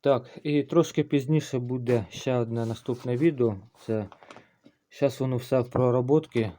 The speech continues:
то щось рішиться з оцим матеріалом.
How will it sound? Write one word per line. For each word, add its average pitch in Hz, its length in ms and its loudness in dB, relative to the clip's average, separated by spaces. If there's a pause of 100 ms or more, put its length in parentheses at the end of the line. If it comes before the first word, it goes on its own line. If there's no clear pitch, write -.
(140)
то 113 120 -10
щось - 580 -10 (120)
рішиться 123 720 -2 (640)
з 117 100 -8
оцим 120 520 -4
матеріалом. 127 760 2